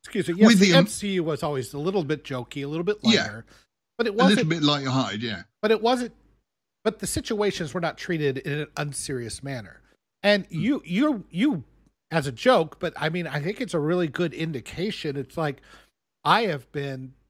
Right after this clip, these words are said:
Speaker 1: told by men, you know, I've been mansplained and catcalled. It's like, that's not a serious person who looks, who, I mean, you would assume that Jennifer Walter was either blipped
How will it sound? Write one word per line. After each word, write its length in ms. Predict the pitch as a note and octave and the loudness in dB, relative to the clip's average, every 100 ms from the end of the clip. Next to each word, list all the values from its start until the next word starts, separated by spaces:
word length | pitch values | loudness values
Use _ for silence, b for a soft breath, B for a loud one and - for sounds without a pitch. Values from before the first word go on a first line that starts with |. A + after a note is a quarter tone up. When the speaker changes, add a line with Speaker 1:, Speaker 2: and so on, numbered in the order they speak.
| _ | _
Speaker 1:
told 680 | - C#3 C#3+ C3+ C3 A#2+ - | -6 -2 0 0 -4 -8 -10
by 220 | C3+ B2+ | -4 -4
men, 680 | B2 C3+ F3 F3 A#2+ B2+ C3 - | -4 -2 0 0 -4 -8 -10 -12
you 140 | - C#3+ | -8 -6
know, 100 | B2 | -2
I've 160 | D#3 F3 | -2 -2
been 160 | B2+ | -2
mansplained 680 | C#3+ D#3 D3+ - C#3+ C3+ B2+ | -4 -4 -6 -8 -8 -6 -6
and 120 | A#2+ | -10
catcalled. 520 | - G3+ - C#3 B2+ | -6 -6 -4 -10 -10
It's 180 | C3+ - | -10 -4
like, 220 | F#3+ E3 b b b b _ | -2 -2 b b b b _
that's 200 | D4 - | -4 -2
not 160 | E4 D#4+ | -2 0
a 100 | G#3+ | -2
serious 680 | - - G3 G3+ E3+ B2+ - | -6 -6 -2 0 0 -4 -12
person 920 | - - - E3+ - - G2+ F2 - _ _ _ _ _ _ | -18 -16 -4 -4 -4 -10 -12 -16 -20 _ _ _ _ _ _
who 100 | G3+ | -2
looks, 500 | F3 E3 A#3 - - - - | 0 4 4 2 -8 -10 -4
who, 240 | B3+ A#3 F3+ b b - | -2 -2 -6 b b 0
I 80 | A#3 | 0
mean, 260 | A#3+ F3 - _ _ _ _ | 0 -6 -14 _ _ _ _
you 80 | G#3 | 2
would 120 | C#4 A3+ | 4 4
assume 400 | - E4 D4 G#3 | 0 -2 0 -2
that 120 | F3 | -4
Jennifer 320 | G3+ G3 F#3+ | -4 -4 0
Walter 460 | F3 E3 - D#3 E3 | 0 0 0 -4 -2
was 200 | D#3 C#3 | -4 -4
either 280 | E3+ C#3+ A#2 | -4 -4 -4
blipped 500 | A#2+ G#3+ C4+ - | 0 2 0 -4